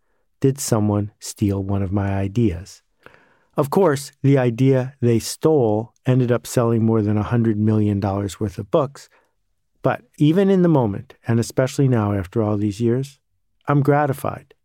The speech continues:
that I had an idea that someone could steal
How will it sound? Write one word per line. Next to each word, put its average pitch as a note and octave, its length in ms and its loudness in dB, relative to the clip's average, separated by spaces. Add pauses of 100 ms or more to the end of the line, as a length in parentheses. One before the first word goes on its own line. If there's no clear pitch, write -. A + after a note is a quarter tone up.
(160)
that A#2 280 2
I A2+ 100 0
had A#2+ 220 -2
an B2 120 0
idea G#2 520 -2 (140)
that - 180 -2
someone G#2+ 460 0 (240)
could C3+ 220 0
steal G2+ 580 -4